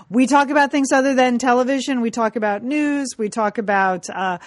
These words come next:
our lives. We talk about entertainment. We talk about other media.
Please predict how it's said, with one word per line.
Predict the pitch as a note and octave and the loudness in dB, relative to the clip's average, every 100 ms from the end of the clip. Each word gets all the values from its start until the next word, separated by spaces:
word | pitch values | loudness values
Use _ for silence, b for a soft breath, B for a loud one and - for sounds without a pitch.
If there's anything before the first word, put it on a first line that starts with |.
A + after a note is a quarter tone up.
| B - | B -8
our | G#3+ | -4
lives. | A#3+ D4+ C#4 C4+ A#3+ A#3 | 0 2 2 2 -2 -6
We | G#3+ | -8
talk | G3+ G#3 F#3+ | -4 -4 -4
about | G3 F#3+ F#3 | -4 -4 -4
entertainment. | G3 - G#3 D4 C#4+ C4 C4 | -6 -8 -8 -4 -2 -2 -4
We | G#3+ | -6
talk | G3 F#3+ | -8 -8
about | G3 A3+ | -4 -2
other | C#4 C#4 | -2 -2
media. | C4 C4+ C4 B3+ B3+ | -2 -2 0 2 0